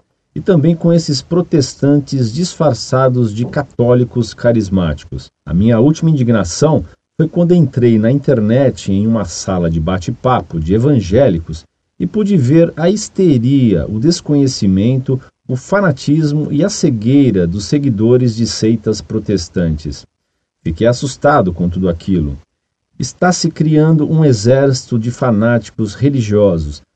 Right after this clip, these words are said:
mas ninguém percebe isso. Políticos que são eleitos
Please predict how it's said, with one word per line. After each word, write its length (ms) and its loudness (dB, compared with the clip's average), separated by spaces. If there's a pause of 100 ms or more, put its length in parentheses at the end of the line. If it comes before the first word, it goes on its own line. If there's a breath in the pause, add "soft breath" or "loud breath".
(120)
mas 220 2
ninguém 320 2
percebe 560 0
isso. 400 0 (500)
Políticos 600 -2
que 140 -4
são 280 -2
eleitos 600 0